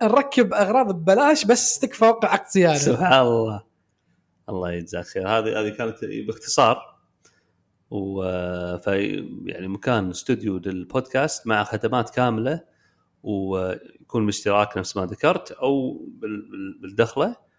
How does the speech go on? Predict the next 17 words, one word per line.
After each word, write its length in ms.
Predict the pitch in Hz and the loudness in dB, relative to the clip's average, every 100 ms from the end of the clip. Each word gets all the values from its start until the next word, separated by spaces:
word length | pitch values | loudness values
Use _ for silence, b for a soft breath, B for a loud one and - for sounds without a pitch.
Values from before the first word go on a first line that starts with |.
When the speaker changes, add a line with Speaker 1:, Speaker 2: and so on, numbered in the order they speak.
| _ _ _ _ _ | _ _ _ _ _
Speaker 2:
وكله 440 | 123 - 294 220 | -6 2 4 4
المخرج، 800 | 95 104 107 110 - 101 98 95 | 2 -2 -2 -4 -2 -2 -2 -4
المعد، 640 | - 95 95 104 113 104 - - | -6 -6 0 4 4 2 -6 -10
إذا 140 | 104 | -6
احتجت 400 | - - 107 - | -6 -6 -10 -4
أحد 360 | - - 117 104 | -6 -2 -4 -2
يعد 440 | 98 95 156 110 | -4 0 -2 0
لك، 440 | 104 104 101 - - b b b | 2 2 2 -8 -18 b b b
آه، 1400 | 104 92 90 90 90 87 85 85 82 82 85 - - - - - | -2 0 0 0 0 0 -2 -4 -4 -6 -8 -12 -14 -16 -18 -8
ال-، 180 | 113 - | -6 -4
ال-، 260 | 104 101 101 | -6 -6 -6
ال-، 320 | 98 98 101 | -8 -8 -8
المادة، 720 | 101 98 127 123 107 113 107 | -6 -2 -2 -2 0 2 2
يجهز 520 | 107 104 - 107 101 | 2 -2 -6 -8 -10
لك 140 | 98 - | -10 -10
ال-، 200 | 98 - | -14 -14
ال-، 360 | - - - | -20 -20 -20